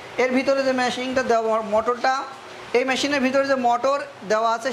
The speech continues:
সেটা হচ্ছে গিয়ার মোটর। গিয়ার মোটর হওয়ার কারণে কিন্তু কোনো প্রকার সমস্যা হবে না, সাউন্ড দেবে না। আর এই বেল্ট মেজারমেন্ট, এখানে দেখতে পাচ্ছেন এই বেল্ট মেজারমেন্ট করার জন্য সিস্টেম আছে। এখানে আপনার, আহ, রুলার কম বেশি করার জন্য সিস্টেম আছে। এখানে দেখতে পাচ্ছেন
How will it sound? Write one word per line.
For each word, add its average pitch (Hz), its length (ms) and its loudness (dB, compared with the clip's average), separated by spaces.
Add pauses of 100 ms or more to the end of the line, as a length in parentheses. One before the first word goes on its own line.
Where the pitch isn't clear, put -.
সেটা 233 200 0
হচ্ছে 233 160 -2 (140)
গিয়ার 247 340 0
মোটর। 214 220 0 (440)
গিয়ার 247 280 2
মোটর 254 280 2
হওয়ার 233 260 2
কারণে 233 280 0
কিন্তু 240 220 -4
কোনো 233 100 0 (100)
প্রকার 214 220 0 (100)
সমস্যা 208 340 -2
হবে 220 180 -4
না, 247 60 -2 (140)
সাউন্ড 208 260 0
দেবে 233 180 2
না। 262 60 0 (540)
আর 285 160 0
এই 285 40 0 (100)
বেল্ট 294 240 2 (100)
মেজারমেন্ট, 254 460 0 (100)
এখানে 247 280 -2
দেখতে 254 200 0
পাচ্ছেন 254 260 -2
এই 220 120 -2
বেল্ট 240 280 2
মেজারমেন্ট 247 400 2
করার 240 180 2
জন্য 233 100 0 (120)
সিস্টেম 226 220 0 (100)
আছে। 240 140 0 (640)
এখানে 247 260 2 (520)
আপনার, 240 300 2
আহ, - 60 -8 (260)
রুলার 240 340 2
কম 233 200 0
বেশি 226 200 -2
করার 226 220 0
জন্য 226 120 -2 (120)
সিস্টেম 233 260 -4 (100)
আছে। 226 160 0 (480)
এখানে 254 300 0
দেখতে 247 220 0
পাচ্ছেন 247 240 0